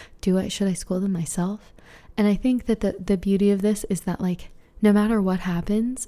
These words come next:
as long as you teach your kids the tools, they're gonna be successful. It doesn't matter if you pull, like, a Kennedy situation and, like, I think they, I think they were the ones that had, like, a compound and, like,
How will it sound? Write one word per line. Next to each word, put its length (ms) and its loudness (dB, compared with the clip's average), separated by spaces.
as 160 2
long 160 4
as 140 0
you 80 2
teach 240 -6
your 80 0
kids 240 -2
the 100 4
tools, 600 0
they're 120 -2
gonna 160 0
be 120 0
successful. 840 -2
It 60 -4
doesn't 240 0
matter 460 2
if 440 0
you 200 -2
pull, 360 2
like, 280 -2
a 60 -2
Kennedy 600 0
situation 960 2
and, 260 2
like, 540 -2
I 60 -4
think 200 -2
they, 160 2
I 300 -4
think 220 -2
they 60 2
were 140 2
the 80 0
ones 200 -4
that 60 -8
had, 160 -12
like, 140 -4
a 60 -10
compound 440 -2
and, 80 -4
like, 200 -10